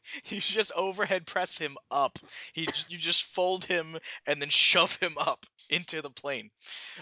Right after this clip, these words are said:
Uh, so yeah, um, and he, he hops up and he starts, uh, he, he gets ins-, into the plane and, um, uh, as you guys ho-, as you hop up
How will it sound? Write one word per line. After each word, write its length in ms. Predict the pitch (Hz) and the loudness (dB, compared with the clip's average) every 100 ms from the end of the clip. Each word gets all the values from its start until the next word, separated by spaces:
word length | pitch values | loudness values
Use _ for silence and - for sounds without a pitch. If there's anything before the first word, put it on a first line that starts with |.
| - | 2
Uh, 480 | 131 131 117 117 110 - - - | 6 8 6 4 0 -8 -20 -2
so 120 | 180 | 4
yeah, 140 | 196 143 - - | 6 6 2 -2
um, 320 | 127 120 117 | 0 0 -4
and 80 | 117 | -6
he, 240 | 143 131 127 | -4 -4 -6
he 220 | 127 131 127 | -10 -10 -4
hops 280 | 123 123 131 | -2 0 0
up 200 | 123 120 | 0 -2
and 240 | 110 104 - | -12 -16 -14
he 180 | 120 | -6
starts, 480 | 113 123 110 - - | -4 -4 -2 -4 -4
uh, 380 | 113 107 104 98 | -6 -6 -6 -8
he, 220 | - 127 - | -10 -14 -10
he 260 | 123 117 104 | -10 -10 -4
gets 240 | 131 135 | -2 0
ins-, 300 | 127 139 135 | -2 0 0
into 280 | 139 135 135 | 0 -4 -8
the 60 | 123 | -8
plane 320 | 135 123 117 | -4 -2 -2
and, 280 | 113 104 107 117 | -4 -8 -10 -6
um, 320 | 107 98 92 92 _ _ - - | -4 -6 -10 -20 _ _ -14 -12
uh, 240 | 90 87 - | -14 -12 -10
as 180 | 104 101 | -8 -6
you 80 | |
guys 180 | 101 95 | -4 -2
ho-, 140 | - 98 | -2 -4
as 240 | 110 101 120 | -2 -2 -4
you 160 | 131 | -2
hop 280 | 113 117 110 | 4 4 4
up 220 | 113 113 | 0 0